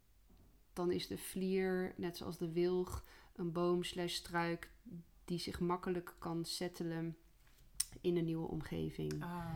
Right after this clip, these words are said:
Speaker 2: oké,
Speaker 1: Dus
Speaker 2: ja.
Speaker 1: dat zijn je eerste struiken. Vanuit dat kan er weer iets anders groeien,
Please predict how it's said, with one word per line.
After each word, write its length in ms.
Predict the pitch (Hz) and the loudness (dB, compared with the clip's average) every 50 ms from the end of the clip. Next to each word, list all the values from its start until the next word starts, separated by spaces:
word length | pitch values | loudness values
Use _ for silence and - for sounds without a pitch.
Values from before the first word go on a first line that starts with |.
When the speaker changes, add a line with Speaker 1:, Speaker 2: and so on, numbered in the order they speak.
| 160 160 - | -6 -8 -10
Speaker 2:
oké, 180 | - 160 - | -12 -10 -4
Speaker 1:
Dus 160 | - 185 175 | -2 0 0
Speaker 2:
ja. 120 | 165 165 165 | 0 -2 -2
Speaker 1:
dat 200 | - 175 170 - | -2 -2 -2 -2
zijn 200 | - 175 170 170 | 0 0 2 2
je 100 | 170 - | 2 0
eerste 380 | - - 175 170 165 - - 180 | 0 0 0 0 -2 -4 -4 -2
struiken. 760 | 196 - - - 180 170 170 170 175 175 - 170 170 170 165 | -2 -2 -2 0 0 2 2 2 0 0 -2 -2 -2 -2 -2
Vanuit 340 | - 175 175 170 165 156 | -2 0 0 0 0 -2
dat 260 | 165 170 165 - - - - - - - | -2 -4 -4 -6 -8 -20 -20 -20 -16 -10
kan 200 | - 170 165 170 | -6 -4 -2 0
er 80 | 165 156 | 0 0
weer 340 | 165 165 160 160 160 - | 0 0 0 -2 -2 -4
iets 180 | - 170 - - | -6 -8 -8 -6
anders 380 | - 175 165 170 165 165 160 - | -4 -2 -2 -2 -2 -4 -6 -6
groeien, 600 | - - - - 170 165 160 165 165 160 160 165 | -6 -6 -4 -2 -2 -2 0 -2 -4 -4 -6 -10